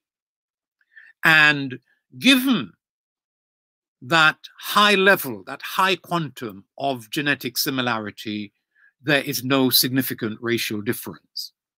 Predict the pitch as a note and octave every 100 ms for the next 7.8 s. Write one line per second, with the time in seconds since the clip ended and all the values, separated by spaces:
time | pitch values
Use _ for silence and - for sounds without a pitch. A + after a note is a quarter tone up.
0 | _ _ _ _ _ _ _ _ _ G#2
1 | D3 D3 - C#3+ D3 C3+ - D3+ - -
2 | - - C3+ G#2+ F2+ - - - _ _
3 | D3 C#3+ - A3 G3+ F3 C#3+ - - G#2+
4 | A2+ A2+ - A2+ F#2 - - E2+ - -
5 | - _ _ - - _ D3 C#3 B2+ A#2+
6 | A2+ - - - - - D3 D#3 E3+ F#3
7 | E3+ F#3+ F3 _ - D3 C3 A#2+